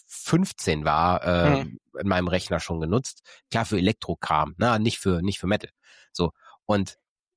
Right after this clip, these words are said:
Speaker 1: wenn dann der Schlagzeuger ist, sag mal, das kann doch keiner spielen. Ne? Das ist doch, das ist doch unrealistisch. Ne? Weil man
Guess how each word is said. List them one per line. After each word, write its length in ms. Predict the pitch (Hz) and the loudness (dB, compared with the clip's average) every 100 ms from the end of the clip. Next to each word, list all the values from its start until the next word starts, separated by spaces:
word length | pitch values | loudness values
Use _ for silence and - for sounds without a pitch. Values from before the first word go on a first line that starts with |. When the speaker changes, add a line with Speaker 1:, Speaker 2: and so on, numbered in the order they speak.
| - | -2
Speaker 1:
wenn 180 | 107 110 | 2 4
dann 220 | 113 135 | 4 4
der 180 | 117 95 | 4 2
Schlagzeuger 440 | - 110 - 98 | 2 0 2 0
ist, 60 | 82 | 2
sag 180 | 80 80 | -2 -2
mal, 100 | 78 | -4
das 140 | - | -4
kann 160 | - 113 | -2 0
doch 140 | - | -2
keiner 240 | - 80 | -2 -4
spielen. 420 | - - - 76 - _ _ | -4 -4 -4 -4 -8 _ _
Ne? 160 | 92 110 | -2 0
Das 140 | 117 | 0
ist 120 | 92 113 | -2 -6
doch, 100 | - | -4
das 180 | - 82 | -4 -4
ist 140 | 85 | -4
doch 60 | 90 | -2
unrealistisch. 800 | 143 139 87 80 80 - - - | 2 2 2 0 -4 -6 -8 -4
Ne? 220 | 107 143 139 _ - | -2 -2 -6 _ -4
Weil 360 | 95 95 95 - _ | 0 2 0 -2 _
man 360 | 95 98 95 | -2 0 0